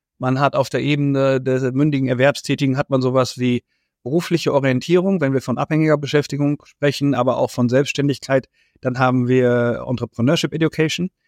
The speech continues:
Und auf der dritten Ebene mündige Wirtschaftsbürgerinnen, da haben wir sowas wie eine wirtschaftspolitische, wirtschaftsethische, äh, Bildung, die sich auch mit ökologischen, äh, sozialen Aspekten und politischen Aspekten auseinandersetzt. Und so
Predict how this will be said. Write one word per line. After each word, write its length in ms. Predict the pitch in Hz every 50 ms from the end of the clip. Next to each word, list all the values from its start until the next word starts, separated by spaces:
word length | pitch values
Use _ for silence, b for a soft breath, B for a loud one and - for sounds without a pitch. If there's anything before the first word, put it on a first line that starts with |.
| _ _ _ _ _ _
Und 160 | - 139 143
auf 140 | 143 131 -
der 220 | - 131 131 131
dritten 300 | 127 127 147 - - 147
Ebene 400 | 143 147 151 156 156 151 147 147
mündige 460 | 143 139 147 151 147 143 135 139 131
Wirtschaftsbürgerinnen, 760 | 139 151 - 156 147 - - 143 147 147 143 135 147 143 143 139
da 100 | 127 127
haben 100 | 135 135
wir 80 | 131
sowas 260 | 123 127 127 117 -
wie 40 | 127
eine 140 | 123 123 117
wirtschaftspolitische, 920 | 135 131 - 127 - - - - 127 123 139 - 139 123 - - 131 127
wirtschaftsethische, 840 | 127 135 - - 123 - - - 139 139 - 135 120 - - 113 104 - _ _ _ _ _ _ _ -
äh, 180 | 131 123 120
Bildung, 420 | 107 120 131 135 131 131 127 127 120
die 100 | 127 123
sich 200 | 123 127 123 127
auch 100 | 123 123
mit 160 | 127 123 120
ökologischen, 960 | 117 - 127 117 120 135 143 143 135 123 - - 123 123 123 120 117 120 113
äh, 80 | 117 113
sozialen 540 | 117 113 - - 120 117 123 127 123 123
Aspekten 640 | 110 110 - - - 110 - _ _ - 120 117 117 113
und 140 | 110 -
politischen 420 | - 113 127 143 127 117 - 120 -
Aspekten 520 | 110 - - _ 110 - _ _ 107 101 - _ _ _ _ _ _ _ -
auseinandersetzt. 800 | 120 117 - 127 123 123 131 127 123 117 123 135 - - - - _ _ _ _ _ _ _
Und 160 | - 135 131
so 440 | 127 139 151 156 151 143 143 147 147